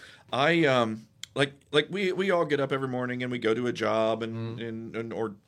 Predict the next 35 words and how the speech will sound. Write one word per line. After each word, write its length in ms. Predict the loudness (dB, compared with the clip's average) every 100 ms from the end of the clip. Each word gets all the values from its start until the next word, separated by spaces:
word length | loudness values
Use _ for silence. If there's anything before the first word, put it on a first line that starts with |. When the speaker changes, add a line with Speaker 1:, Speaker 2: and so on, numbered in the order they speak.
| -20 -20 -10
Speaker 1:
some 260 | -2 -2
kind 140 | 0 -2
of 80 | -2
employment, 460 | -2 -2 -2 -6
right? 300 | -2 0 -2
You 180 | -2 -4
know, 120 | -4
David 300 | 2 2 2
makes 180 | -4 -6
videos. 560 | -2 0 2 2 0 -2 -10 -20 -16 -8
Um, 440 | -2 0 -2 -4 -14 -8
it, 200 | -6 -4 -6
it, 40 |
so, 440 | -2 6 6 6 0 -16 _ -20 -20 -18 -4
but 100 | 0
we 100 | 0
do 180 | 0 2
those 220 | 2 2
things 540 | 0 -2 -2 -6 -10 -14 -6
a 60 |
lot 200 | -2 -2 -2
of 40 |
times. 540 | -4 -4 -4 -6 -12 -18 -20 _ _ -10
Um, 380 | -6 -6 -6 -2
now, 140 | 0 0
I, 100 | -4 -6 _ _ -18
this 100 | -6
podcast 380 | -4 -2 -4 -6
I 40 |
do 100 | -10
'cause 160 | -10 -12
I 20 |
think 120 | -12
it's 100 | -6
fun, 360 | -2 -2 -2